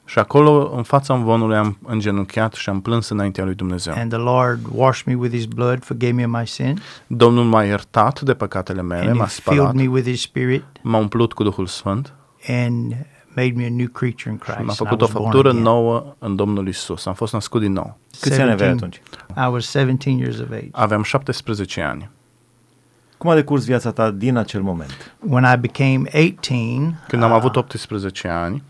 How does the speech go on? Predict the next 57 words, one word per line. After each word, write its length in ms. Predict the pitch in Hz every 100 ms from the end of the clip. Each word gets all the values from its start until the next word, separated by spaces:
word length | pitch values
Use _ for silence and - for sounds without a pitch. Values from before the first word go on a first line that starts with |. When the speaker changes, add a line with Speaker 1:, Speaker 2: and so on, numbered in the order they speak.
| 127 110 107
Speaker 2:
I 100 | -
married 440 | 123 120 120 120 - _ _
my 200 | 123 113
wife. 420 | 117 110 113 160 -
Speaker 1:
m-am 140 | 120 117
căsătorit 480 | 110 110 107 110 110
cu 80 | 107
soția 380 | 98 - 95
mea. 200 | 82 85
Speaker 2:
And 340 | 87 139 120 113
Speaker 3:
Și 80 | 113
ești 160 | 123
căsătorit 400 | 107 139 135 131
de 60 | 139
la 60 | 131
optsprezece 520 | 139 151 131 139 131
ani 200 | 143 151
cu 80 | 120
aceeași 260 | 123 127
femeie? 340 | 135 135 156 143
Speaker 1:
Since 300 | - - 131
Speaker 2:
Yes, 320 | 123 117 135 127 123
I've 100 | 120
been 240 | 131 135
married 380 | 135 135 135 127
now 320 | 131 135 131
for 160 | - 117 - -
thirty-eight 1600 | 147 151 147 147 147 139 139 - _ _ _ _ _ 156 151 -
years. 480 | 120 - - - -
Speaker 1:
Și, 160 | - 113 - - -
da, 360 | 113 104 107
sunt 180 | 135 139
cu 80 | 117
aceeași 440 | 104 110 104 -
femeie 320 | - 98 98 104
căsătorit 640 | - - 98 98 123 135
și 100 | -
Speaker 2:
And 80 | 123
I 80 | 113
Speaker 1:
suntem 160 | 131
Speaker 2:
have, 120 | 120 123
Speaker 1:
căsătoriți 580 | 123 123 117 117 127
Speaker 2:
I 40 | 113
Speaker 1:
de 80 | 113
Speaker 2:
have, 220 | 139 117
Speaker 1:
treizeci 300 | 120 120 117
și 100 | -
opt 120 | 110
de 100 | 98
ani. 200 | 87 95 143
Speaker 2:
I 40 |
have 240 | 117 117 -
two 140 | 143
children. 640 | 135 147 135 127 135 147 139
Speaker 1:
Avem 360 | 104 98 107
doi 180 | 104 104
copii. 420 | 95 90 98 127